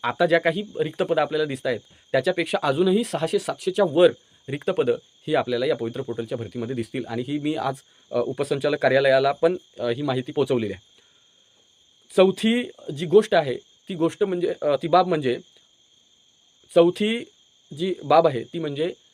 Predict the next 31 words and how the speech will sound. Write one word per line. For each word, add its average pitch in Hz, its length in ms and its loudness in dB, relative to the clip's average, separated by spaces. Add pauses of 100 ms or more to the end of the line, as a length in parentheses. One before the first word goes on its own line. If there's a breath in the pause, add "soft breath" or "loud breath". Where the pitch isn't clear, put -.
(420 soft breath)
आपलं 139 260 -2
YouTube 170 400 -2
चॅनल, 147 220 0
म्हणजे 113 200 -6
दामू 127 280 0
मोळे 156 180 0
क्रिएटिव्ह 147 340 -6
YouTube 139 280 -8
चॅनल 139 240 -2
चालू 127 300 -2
के-, 143 140 -6
चालू 127 220 -4
केल्यानंतर, 123 440 -2 (560 soft breath)
अ, 107 140 -4
काही 147 360 -2
अभियोग्यताधारकांचे 147 760 -2
प्रश्न 160 280 -4
होते. 110 220 -6 (420 soft breath)
त्या 117 100 -6
प्रश्नांवरती, 151 840 -6
अ, 123 100 -4 (1040)
उत्तरं 180 240 -2
देण्यासाठी, 143 460 -6 (380 soft breath)
अ, 113 280 -2 (460)
मला 135 260 0
कुठेतरी 151 520 -4
त्यांच्या 131 360 -2
प्रश्नांची 135 380 -6
उत्तरं 131 200 -6
द्यावी 131 220 2
लागतील, 107 240 -6